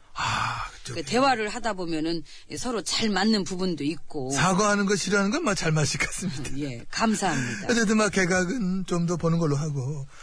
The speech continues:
Speaker 1: 이번에는 그 참모진 위주의 개편을.
Speaker 2: 예, 그렇습니다.
Speaker 1: 그래서 민정수석은?
Speaker 2: 그대로지요.
Speaker 1: 정무수석은?
Speaker 2: 그대로고.
Speaker 1: 그 이른바 문고리 삼 인방은?
Speaker 2: 그대로입니다.
Speaker 1: 네, 민의를 너무 겸허히 수용하셨다.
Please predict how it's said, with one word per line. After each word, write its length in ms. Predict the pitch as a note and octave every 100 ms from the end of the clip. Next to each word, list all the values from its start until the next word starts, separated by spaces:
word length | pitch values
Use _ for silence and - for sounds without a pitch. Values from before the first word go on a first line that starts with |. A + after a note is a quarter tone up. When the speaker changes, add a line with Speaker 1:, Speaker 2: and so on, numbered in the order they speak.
| - B3
Speaker 1:
이번에는 360 | A3+ A3+ C4
그 120 | A3+ G#3+
참모진 560 | G#3+ G3+ G#3 G#3 D4
위주의 500 | G#3+ E3+ F#3 F3 E3
개편을. 580 | D3+ D#3 E3 D3 C#3+ C3+
Speaker 2:
예, 240 | G3+ F3 D#3
그렇습니다. 760 | A3+ G#3 - D#3 F3+ A2 G2 -
Speaker 1:
그래서 240 | B3 G3+
민정수석은? 600 | F#3+ B3+ B3 D#3+ D#3+ C3 - -
Speaker 2:
그대로지요. 880 | - A3+ B3+ F3+ C#3+ C#3 C#3 C3 G3+ - - - -
Speaker 1:
정무수석은? 580 | - A#3+ A#3 D#3+ D#3+ A#2
Speaker 2:
그대로고. 680 | - A#3+ B3 E3+ C#3+ B2+ A2+ - - - -
Speaker 1:
그 260 | - A3 F#3+
이른바 260 | F#3+ G3 F3+
문고리 280 | E3+ F#3+ F3
삼 180 | F#3 F3
인방은? 220 | F3 B3
Speaker 2:
그대로입니다. 600 | A3+ C4 G3 C#3+ C3 A#2+ - - - - - - E3 - - - - - E3+
Speaker 1:
네, 80 | A3 F3 C#3+
민의를 340 | F3 G#3 B3+
너무 400 | E3 E3 A3+ F4
겸허히 380 | - A3 B3+ C4+
수용하셨다. 840 | - G#3+ E3+ D#3+ - D#3 D3+ E3